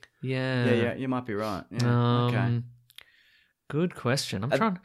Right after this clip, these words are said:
Speaker 1: That, that's the thing, 'cause I, when I, whenever I think of Dark Horse now,
Speaker 2: I mean, they did Aliens as well.
Speaker 1: Well, they did. Yeah, they did all the
Speaker 2: Yeah.
Speaker 1: Alien versus Predator stuff. That's, that's what I think of, and I think
Speaker 2: But Disney had
Speaker 1: when I think,
Speaker 2: that.
Speaker 1: when I think of Dark Horse, I think of that, and I also think of Comics Greatest World, which was the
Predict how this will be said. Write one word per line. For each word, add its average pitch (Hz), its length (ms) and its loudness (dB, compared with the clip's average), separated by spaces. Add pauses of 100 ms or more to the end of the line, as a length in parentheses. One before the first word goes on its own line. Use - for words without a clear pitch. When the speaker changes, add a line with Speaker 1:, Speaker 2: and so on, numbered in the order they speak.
(340)
Speaker 1:
That, - 460 -4
that's 254 220 4
the 220 60 -2
thing, 233 140 6
'cause 202 100 4
I, 208 200 10
when 202 180 6
I, 208 100 10
whenever 214 380 8
I 214 80 10
think 208 180 2
of 147 80 2
Dark 147 300 8
Horse 123 220 4
now, 110 580 2
Speaker 2:
I - 20 -2
mean, 180 100 0
they 220 80 4
did 160 140 6
Aliens 165 500 6
as 120 140 -6
well. 165 420 -2
Speaker 1:
Well, 165 80 6
they 170 100 10
did. 160 120 8
Yeah, 151 200 10
they 139 120 8
did 139 140 6
all 131 120 8
the 127 100 6
Speaker 2:
Yeah. 123 100 10
Speaker 1:
Alien 123 180 6
versus 120 240 2
Predator 131 340 2
stuff. 104 300 2
That's, 170 240 8
that's 190 220 6
what 202 100 8
I - 60 12
think - 260 4
of, 127 140 8
and 123 100 4
I 120 60 4
think 131 240 0
Speaker 2:
But - 80 -8
Disney 156 280 0
had 110 120 2
Speaker 1:
when 190 80 8
I 214 60 8
think, 208 160 6
Speaker 2:
that. 185 40 0
Speaker 1:
when 196 100 6
I 208 60 6
think 202 160 4
of 151 100 2
Dark 143 220 8
Horse, 139 160 2
I 135 80 2
think 131 160 0
of 117 80 -2
that, 131 180 8
and 120 80 4
I 127 120 6
also 123 200 2
think 127 200 -2
of - 80 -6
Comics 123 280 2
Greatest 117 380 4
World, 117 320 4
which 117 160 -4
was 120 160 -4
the 110 400 -2